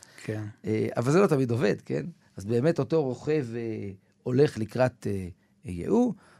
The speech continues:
Speaker 2: ויאמר, "כה אמר המלך, השלום?" כי המלך מתחיל לחשוד כאן, מה פתאום יהוא מגיע עם כל האנשים? ויאמר יהוא, "מה לך ולשלום? סוב אל אחריי." אוקיי? זאת אומרת, הוא בעצם,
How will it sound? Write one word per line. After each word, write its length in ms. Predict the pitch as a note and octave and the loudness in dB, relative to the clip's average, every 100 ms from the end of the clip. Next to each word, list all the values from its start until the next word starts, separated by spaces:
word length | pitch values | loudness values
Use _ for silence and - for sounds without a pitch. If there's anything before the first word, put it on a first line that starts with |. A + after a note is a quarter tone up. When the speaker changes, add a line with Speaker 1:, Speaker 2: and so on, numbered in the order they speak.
| - | -2
Speaker 2:
ויאמר, 200 | C#3 C#3 | 2 4
"כה 160 | - C#3 | 6 8
אמר 240 | B2+ E3+ | 10 10
המלך, 360 | C#3+ D#3+ D#3+ A2 | 10 10 8 4
השלום?" 720 | - A#2+ A2+ A#2 E3+ D4 C4+ - _ _ _ _ _ - | 0 2 6 6 4 2 -2 -10 _ _ _ _ _ -6
כי 60 | |
המלך 220 | A#2 D#3+ | 0 0
מתחיל 240 | C3 - C#3+ | 0 0 0
לחשוד 500 | - - - A2+ G2+ | 0 -6 -4 -4 -6
כאן, 300 | - A#2 C#3+ - _ - | -8 -8 -8 -14 _ -20
מה 140 | - G#2+ | -20 -18
פתאום 320 | - A2 G#2 | -14 -10 -10
יהוא 380 | G2 D#3+ F3 B2+ | -8 -6 -4 -4
מגיע 460 | G2+ A2 E3+ D#3 | -8 -4 -4 -4
עם 100 | A#2 | -6
כל 260 | G2+ A2+ A2 | -10 -12 -10
האנשים? 480 | G2 F#2+ G#2 G#3+ G#3+ - - - - _ - | -12 -14 -10 -8 -8 -12 -20 -20 -20 _ -16
ויאמר 300 | - - F#3 | -8 -4 -2
יהוא, 420 | F#3+ G#3 A3+ A3 G3+ _ _ | -2 -2 -4 -6 -10 _ _
"מה 140 | F3 C#4+ A#4 | 2 4 4
לך 180 | A3+ F#3 B2 _ _ _ - | 4 0 0 _ _ _ -4
ולשלום? 560 | D3+ C#3 - G#2+ F2+ D#2+ - _ _ | -2 0 -2 -4 -6 -10 -16 _ _
סוב 580 | - - - - G3+ G#3 | -14 -10 -8 0 2 4
אל 100 | G3 | 2
אחריי." 560 | F3+ E3 C#3+ D#3+ C3+ F2 _ _ _ _ _ _ _ - | 0 0 4 6 6 0 _ _ _ _ _ _ _ -18
אוקיי? 220 | - E2 | -8 -6
זאת 160 | B2 G#2+ | -6 -6
אומרת, 340 | A#2+ B2+ B2+ | -4 -4 -4
הוא 100 | A2+ | -4
בעצם, 320 | A2+ C#3+ C#3+ | -4 -4 -4